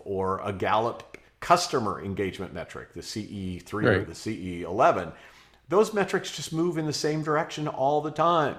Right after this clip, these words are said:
Speaker 1: right? Seldom do you see high customer engagement and low employee engagement, and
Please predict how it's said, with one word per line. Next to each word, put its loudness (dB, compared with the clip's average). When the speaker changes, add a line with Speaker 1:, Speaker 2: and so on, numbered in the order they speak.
Speaker 1:
right? -2
Seldom 4
do 0
you 4
see 4
high 10
customer 4
engagement 2
and -2
low 6
employee 2
engagement, -12
and -8